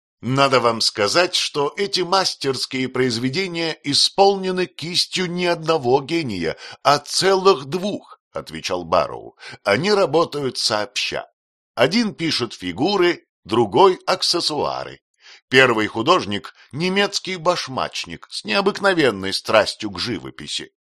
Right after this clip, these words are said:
Другой — простодушный старый янки, отставной моряк, который умеет малевать только корабли, пушки и морские волны. Они срисовывают портреты с дешевых моментальных снимков на металлической пластинке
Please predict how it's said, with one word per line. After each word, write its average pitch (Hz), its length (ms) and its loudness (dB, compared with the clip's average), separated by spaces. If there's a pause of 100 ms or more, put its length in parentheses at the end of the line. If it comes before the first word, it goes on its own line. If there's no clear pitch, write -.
(120)
Другой — 85 720 -2 (240)
простодушный 165 1080 0
старый 175 580 4
янки, 113 680 0
отставной 110 640 -2
моряк, 110 540 0 (220)
который 185 520 2
умеет 185 460 -2
малевать 147 600 0
только 190 380 -2
корабли, 123 760 0 (160)
пушки 165 640 -6 (220)
и 147 120 2
морские 139 800 0
волны. 82 640 -4 (560)
Они 127 400 2
срисовывают 151 960 0
портреты 139 600 0
с 78 80 -12
дешевых 110 520 -2
моментальных 110 680 0
снимков 135 520 -6
на 98 80 -8
металлической 107 720 -2
пластинке 104 720 -4